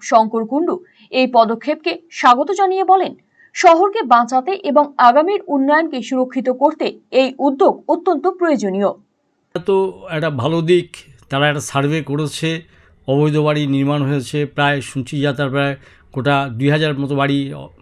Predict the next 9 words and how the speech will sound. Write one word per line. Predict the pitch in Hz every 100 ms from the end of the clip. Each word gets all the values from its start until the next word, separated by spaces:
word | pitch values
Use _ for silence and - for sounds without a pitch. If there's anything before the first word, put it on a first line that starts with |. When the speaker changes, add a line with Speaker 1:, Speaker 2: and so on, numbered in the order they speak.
| - _ _ -
Speaker 2:
তাতে | 131 147 151 - _ - 143 131 120
নজরে | 127 131 143
এসছে | 143 - - 139 -
ও | 131
সার্ভের | - 135 135 135
মধ্যে | 127 127 156 - - - _
যারা | 143 143
অবৈধ | 143 156 143
করেছে। | 113 113 104 120